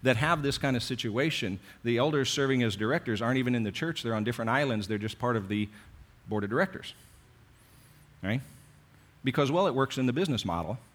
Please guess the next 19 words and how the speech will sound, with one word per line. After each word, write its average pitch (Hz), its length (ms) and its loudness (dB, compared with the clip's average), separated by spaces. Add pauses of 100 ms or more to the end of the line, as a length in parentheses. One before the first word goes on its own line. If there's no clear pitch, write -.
(720)
right? 117 200 -4
But 135 120 0
is 156 140 2
that 165 220 0
really 165 360 0
what 147 340 -2
God 123 320 2
says 110 540 2
his 110 180 0
church 95 240 -6
should 165 140 -2
look 294 200 -4
like? 80 200 -2 (300)
And 135 140 4
in 196 180 8
this 165 180 6
kind 127 240 4
of 120 80 4
situation, 120 760 2